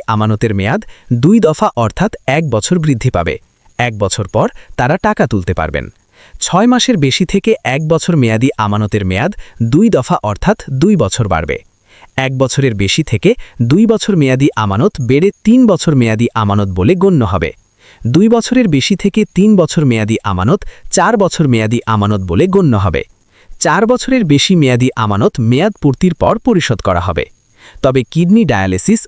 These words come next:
ও ক্যান্সার আক্রান্ত রোগীদের ক্ষেত্রে এই স্কিমের শর্ত প্রযোজ্য হবে না। তারা প্রচলিত স্কিম অনুযায়ী টাকা তুলতে পারবেন। সঞ্চিত আমানতের বিপরীতে ব্যাংক থেকে নির্ধারিত হারে মুনাফা দেওয়া হবে।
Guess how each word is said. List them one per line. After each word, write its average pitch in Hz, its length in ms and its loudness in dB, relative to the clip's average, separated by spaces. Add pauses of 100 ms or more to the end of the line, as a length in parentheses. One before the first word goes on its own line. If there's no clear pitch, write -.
ও 117 160 2
ক্যান্সার 160 380 0
আক্রান্ত 117 380 -2
রোগীদের 98 420 -2
ক্ষেত্রে 135 400 -2 (300)
এই 208 140 2
স্কিমের 160 360 0
শর্ত 123 400 -2
প্রযোজ্য 160 420 0
হবে 87 240 -2
না। 58 120 -6 (480)
তারা 202 200 2
প্রচলিত 214 520 0
স্কিম 190 380 2
অনুযায়ী 110 340 0
টাকা 208 280 -2
তুলতে 98 260 -4
পারবেন। 80 340 -4 (480)
সঞ্চিত 202 520 0
আমানতের 135 480 2
বিপরীতে 120 480 0
ব্যাংক 127 360 0
থেকে 156 260 0
নির্ধারিত 156 540 2
হারে 117 300 0
মুনাফা 180 400 0
দেওয়া 82 200 0
হবে। 87 240 -4